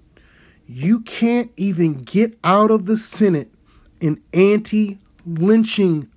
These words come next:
bill. Let me make sure that you heard me correctly, 'cause I think some of us are like, "What?" That's just, this is real. The United States Senate has been trying fruitlessly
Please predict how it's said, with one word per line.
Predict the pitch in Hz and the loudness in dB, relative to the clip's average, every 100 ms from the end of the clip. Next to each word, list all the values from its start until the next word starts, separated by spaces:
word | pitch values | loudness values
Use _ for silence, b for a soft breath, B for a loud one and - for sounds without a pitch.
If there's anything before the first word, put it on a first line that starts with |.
| - 120 | -18 -6
bill. | 143 127 110 _ _ _ _ _ _ _ _ _ _ _ _ _ _ _ | -4 -4 -6 _ _ _ _ _ _ _ _ _ _ _ _ _ _ _
Let | 180 | 2
me | 254 | 4
make | 226 220 | 4 2
sure | - - 214 190 180 175 160 _ - | 0 0 2 4 2 -2 -4 _ -6
that | 147 151 180 | -4 -2 -2
you | 170 | 0
heard | 190 175 | 2 2
me | 170 | 0
correctly, | 170 170 170 139 | 2 0 0 -2
'cause | 135 | -4
I | 143 | -2
think | 175 156 | -2 -2
some | 208 220 | 0 0
of | 135 | -2
us | |
are | 117 | -6
like, | 101 | 0
"What?" | 147 359 415 b b b b b b b - | 4 4 2 b b b b b b b -4
That's | 202 247 | -4 -2
just, | 320 311 185 | -2 -2 -2
this | 285 311 | -2 -2
is | 240 | -4
real. | 190 226 214 - _ _ _ _ _ _ _ _ _ _ _ _ b b b b b | -4 -2 -2 -4 _ _ _ _ _ _ _ _ _ _ _ _ b b b b b
The | 165 | -4
United | 156 170 165 180 226 311 294 | 0 0 2 2 4 2 0
States | - - 247 233 - | -6 -2 -2 -4 -10
Senate | - 262 202 123 _ _ _ _ _ _ | -6 -2 0 -2 _ _ _ _ _ _
has | - 190 185 | -2 0 0
been | 147 185 175 170 | 0 2 2 0
trying | - - 214 226 262 277 262 226 | -6 -2 0 2 2 0 -4 -8
fruitlessly | - - 240 294 190 190 - 147 139 135 | -12 -2 0 0 0 -2 -2 -6 -6 -8